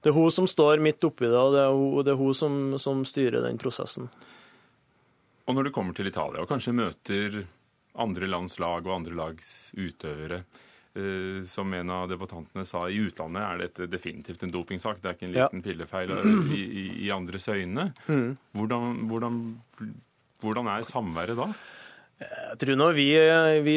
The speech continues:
Speaker 1: som landslag vil jo stå veldig tett sammen, og for meg så er det jo viktig å si til mitt støtteapparat og, og mine utøvere at nå må vi holde hodet hevet, og så må vi tørre å ta kontakt og prate med de andre utøverne, og,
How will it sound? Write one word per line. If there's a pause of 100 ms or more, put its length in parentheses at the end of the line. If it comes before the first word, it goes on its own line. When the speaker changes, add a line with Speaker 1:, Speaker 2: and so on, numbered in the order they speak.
Speaker 1:
som
landslag
vil
jo
stå
veldig
tett
sammen,
og
for
meg
så
er
det
jo
viktig
å
si (100)
til
mitt (140)
støtteapparat
og,
og
mine
utøvere
at
nå
må
vi
holde
hodet
hevet,
og
så
må
vi
tørre
å
ta
kontakt
og
prate
med
de
andre
utøverne,
og,